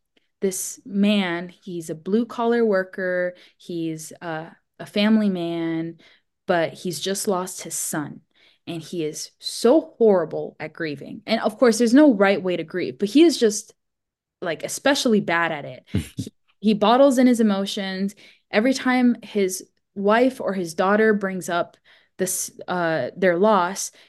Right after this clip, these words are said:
Speaker 1: he doesn't wanna talk about it. He either gets angry and, like, screams at them, or he just, like, runs off. Um, it's about this man as he discovers community theater, uh,
Speaker 2: Okay.
Speaker 1: with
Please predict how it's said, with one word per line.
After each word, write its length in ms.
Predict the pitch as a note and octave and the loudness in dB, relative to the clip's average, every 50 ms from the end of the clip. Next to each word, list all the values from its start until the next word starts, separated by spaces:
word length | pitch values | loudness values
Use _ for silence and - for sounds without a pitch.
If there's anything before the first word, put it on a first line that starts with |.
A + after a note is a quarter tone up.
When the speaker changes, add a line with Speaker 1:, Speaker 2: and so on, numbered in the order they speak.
| _ | _
Speaker 1:
he 140 | _ - A3+ | _ -2 2
doesn't 260 | G3+ A#3+ C4+ C#4+ D4+ C#4 | 4 6 6 8 6 6
wanna 120 | C4 B3 B3 | 6 4 2
talk 220 | B3 C4+ - - | -2 -6 -6 -4
about 220 | A3 F3+ D#3 C#3+ G#2 | -4 -4 -4 -4 -8
it. 140 | - - _ - | -12 -16 _ -20
He 240 | G#3 - - G3+ F#3 | -12 -4 -2 0 2
either 200 | F3+ F3 E3+ E3+ | 2 2 0 0
gets 260 | E3 F3 E3+ - - - | -2 -4 -4 -4 -2 2
angry 600 | A#3+ C4+ C4+ B3+ A#3 B3 B3+ B3 A#3+ A#3+ A#3+ A3+ | 6 6 6 8 6 4 4 4 2 2 0 -2
and, 200 | - - F3 D3+ | -4 -4 -8 -10
like, 160 | C#3 B2 C3+ - | -10 -10 -10 -10
screams 320 | - - C4 B3+ A#3+ B3 | -4 0 4 4 4 4
at 100 | A#3 A#3 | 2 0
them, 380 | A#3+ A3+ G#3+ G#3 G#3 G#3 G#3 G#3 | -2 0 0 2 2 2 2 0
or 120 | G#3 F#3+ F3+ | 0 -2 -2
he 140 | F3+ - F#3 | -4 -6 -12
just, 220 | - D3+ - - | -10 -10 -8 -8
like, 120 | G#3 D3+ C#3 | -8 -10 -10
runs 320 | E3+ F3 F3 E3+ F3 E3 - | -8 -6 -6 -6 -6 -8 -8
off. 440 | - D#3 D3+ C#3 - - - - - _ - - - _ _ _ _ - | -10 -8 -8 -8 -10 -12 -14 -20 -20 _ -20 -20 -20 _ _ _ _ -4
Um, 360 | F#3 F3+ F3 E3 D#3+ F3 - _ _ _ _ _ _ _ - - _ | -4 -2 -2 -4 -6 -10 -14 _ _ _ _ _ _ _ -20 -14 _
it's 160 | G#3 G3+ - | -10 -4 -2
about 420 | G#3 G#3 G3 F#3 F#3 F3+ F3+ - - - - _ _ | 0 2 2 2 2 2 0 -2 -6 -16 -20 _ _
this 200 | - F#3 - - | -10 -8 0 2
man 600 | A3+ A#3 A#3+ A#3 A#3 A3+ A3 A3 A3 A3 A#3 - - - | 4 4 4 4 4 2 2 2 0 -2 -4 -6 -8 -10
as 180 | F3+ F3 F3 | -10 -10 -10
he 460 | - - - F#3 F3 E3+ E3 E3 D#3 D#3 | -12 -12 -10 -8 -6 -6 -6 -6 -6 -8
discovers 840 | - F3 E3 - - - G#3+ G3 G3+ G#3 A#3 B3 C4 C#4+ C#4 - - - _ | -8 -8 -6 -6 -4 -2 -2 -2 0 2 2 2 2 0 -2 -6 -12 -16 _
community 640 | - - G3+ F3+ F3 F3 F3+ F#3+ G3 G3 F#3+ F3 D#3+ | -8 -6 -6 -4 -4 -4 -2 0 0 0 -2 -4 -8
theater, 640 | D#3+ - - - D#3+ D#3+ E3 G3+ B3+ E4+ G#4 G#4+ - _ _ _ _ _ _ - _ _ _ _ _ _ | -10 -12 -12 -8 -6 -4 -2 -2 0 0 -2 -2 -4 _ _ _ _ _ _ -20 _ _ _ _ _ _
uh, 560 | F#3+ G3 G3 F#3+ F#3 F#3 F#3 F3+ F3 E3+ D#3 - | 0 2 4 4 2 2 2 0 0 -2 -4 -8
Speaker 2:
Okay. 140 | - C3 - - | -10 -10 0 2
Speaker 1:
with 120 | G#3+ G#3+ | 2 2